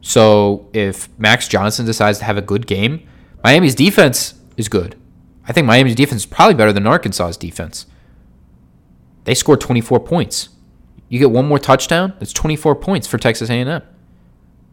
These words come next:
So I think they probably score two more. I think it's gonna be a thirty-one kinda ga-, yeah, I think that Texas A and M is gonna score thirty-one here. People are gonna start talking about 'em again.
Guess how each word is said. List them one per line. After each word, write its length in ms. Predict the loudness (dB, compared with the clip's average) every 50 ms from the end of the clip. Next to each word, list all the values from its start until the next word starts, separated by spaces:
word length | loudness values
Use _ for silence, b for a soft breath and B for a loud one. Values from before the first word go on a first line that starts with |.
| _ _ _ _ _ _ _ _ _ _ _ _ _ _ _ _ _ _ _ _ _ _ _ _ _
So 640 | -2 2 4 6 6 6 6 4 2 0 -4 -10 -20 _ _ _ _ _ _ _ _ -4 -2
I 80 | 0 2
think 140 | 2 2
they 60 | 0 2
probably 200 | 2 2 2 4
score 180 | 4 2 2
two 180 | 4 2 2 2
more. 280 | 2 0 -2 -6 -10 -18 _ _ -4
I 60 | -2
think 120 | -2 0
it's 80 | 2 2
gonna 140 | 2 4 4
be 80 | 2
a 40 | 2
thirty-one 500 | 2 2 2 2 4 2 0 0 -2 0
kinda 220 | 0 0 0 0
ga-, 220 | -2 -4 -6 -8 -6
yeah, 160 | -6 -4 -4
I 40 | -2
think 180 | -2 -2 0 0
that 220 | 0 -2 -2 -2
Texas 280 | -2 -2 -2 -2 -2 -2
A 40 | -2
and 80 | 0
M 40 | -2
is 60 | -2 -4
gonna 120 | -6 -8
score 200 | -6 -4 -4 -2
thirty-one 380 | -2 -2 -2 -2 -4 -4 -6 -6
here. 180 | -6 -8 -10 b b b b b b b b b
People 140 | -6 -4 0
are 60 | 0 0
gonna 60 | 0
start 220 | 0 0 -2 0
talking 240 | 2 0 0 0 0
about 200 | -2 -2 -2 -4
'em 80 | -6 -10
again. 260 | -12 -12 -14 -14